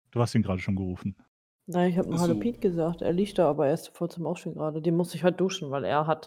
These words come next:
Speaker 2: meine Plastikblumen abgefressen, da voll viele Blüten schon von gegessen. Hat diese eine wieder ausgekackt, die kam komplett so aus seinem Darm wieder raus.
Speaker 3: Was
Speaker 2: Auch
Speaker 3: zum Henker?
Speaker 2: <clears throat> Und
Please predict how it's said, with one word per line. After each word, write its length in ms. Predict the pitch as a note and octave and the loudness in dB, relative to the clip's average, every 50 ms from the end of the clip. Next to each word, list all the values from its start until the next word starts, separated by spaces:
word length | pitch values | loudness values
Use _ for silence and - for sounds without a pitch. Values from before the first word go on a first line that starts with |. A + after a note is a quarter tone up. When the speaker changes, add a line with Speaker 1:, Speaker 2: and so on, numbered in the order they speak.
| _ _ - | _ _ -18
Speaker 2:
meine 280 | - G#3+ E3 E3+ E3 E3 | -10 -4 -2 -2 -2 0
Plastikblumen 500 | - - A3+ A3+ - - - D#3 D#3 D#3 | 4 4 4 4 4 -6 -4 -4 0 0
abgefressen, 760 | D3+ D#3 - - - E3 - - - E3 E3 - - G#3+ G3 | 0 -2 -2 -8 -10 -8 -8 -2 -2 -2 -2 0 -2 2 2
da 120 | F3 D#3+ | 2 0
voll 240 | - - G3+ G#3+ G#3 | 4 8 8 8 8
viele 240 | G#3 - A3+ F#3 D#3 | 8 4 4 4 6
Blüten 420 | C#3+ E3+ F#3 A#3+ A#3+ - E3+ C#3+ | 4 2 0 0 0 -2 -6 -6
schon 140 | - D#3 C#3 | -6 -8 -6
von 120 | - D#3 D#3 | -4 -2 -2
gegessen. 500 | D3 C3+ - D3+ D3+ - A#3+ B3+ B3+ - - - - _ _ _ _ _ _ _ | -2 0 0 -2 0 0 -4 -4 -4 -8 -20 -20 -20 _ _ _ _ _ _ _
Hat 160 | - G3 F#3+ - | -2 -2 0 0
diese 180 | F3 F3 E3+ | 0 0 2
eine 240 | - D#3 G3 F#3 E3 | 4 4 4 4 2
wieder 180 | E3+ D#3+ - - | 4 4 6 6
ausgekackt, 540 | - A3+ A3 - F#3 - - F3 F3+ - - | 6 4 4 0 -4 0 0 0 0 0 -6
die 60 | F3 | -4
kam 240 | - - F3 F3 F3 | 0 2 2 2 2
komplett 340 | - F3 F3 F#3+ F#3+ F3+ F3+ | 0 0 2 2 2 0 2
so 180 | - G3+ F#3 | 2 4 6
aus 160 | - F3+ F3 | 6 4 4
seinem 260 | - F3 E3 E3 D#3 C#3 | 2 0 0 0 0 2
Darm 280 | D#3+ D#3 F3+ F#3+ F3 | 2 2 2 2 -2
wieder 180 | D3 C3+ C3+ C3+ | -4 -4 -4 -4
raus. 360 | C3 C3+ C3+ C#3 F3 - - | -2 -2 -2 -2 -2 -6 -4
Speaker 3:
Was 320 | - C3+ C#3 - - - - | -6 -6 -4 -4 -8 -4 -2
Speaker 2:
Auch 160 | C#3+ C3+ - | -2 -2 -2
Speaker 3:
zum 220 | - - - C3+ C3 | -4 -4 -4 -2 -2
Henker? 560 | A#2+ C3 C3 C#3 C3+ - - - - - - - - - - _ _ _ | 0 -2 -2 -4 -4 -6 -8 -8 -8 -10 -14 -20 -20 -20 -20 _ _ _
Speaker 2:
<clears throat> 840 | A#3 C4 - - B3+ B3 G3 E3+ - - - - - _ _ _ _ | 8 8 12 12 12 12 12 12 4 -4 -12 -16 -20 _ _ _ _
Und 300 | - D#3+ C#3+ - - - | -4 -2 -2 -2 -6 -14